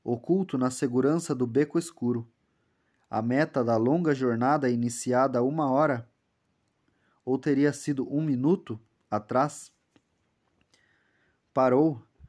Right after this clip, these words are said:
tiritando na noite, olhando para trás enquanto o carro passava e deslizava de volta ao centro da avenida, num turbilhão de risos logo dispersos.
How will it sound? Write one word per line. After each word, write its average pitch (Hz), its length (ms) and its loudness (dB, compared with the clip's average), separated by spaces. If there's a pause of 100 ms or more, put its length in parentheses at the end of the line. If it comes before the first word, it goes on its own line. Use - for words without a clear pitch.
(340)
tiritando 143 720 0
na 131 140 0
noite, 127 540 -2 (480)
olhando 135 540 0
para 127 240 2
trás 135 460 0
enquanto 127 420 -4
o 117 60 -4
carro 143 320 -2
passava 139 640 0
e 127 60 0
deslizava 127 760 -2
de 120 140 -4
volta 143 420 0
ao 120 100 -2
centro 156 400 -4
da 147 120 0
avenida, 120 560 -2 (420)
num 120 180 -4
turbilhão 131 600 0
de 135 120 -6
risos 131 500 -2
logo 147 260 0
dispersos. 120 840 -6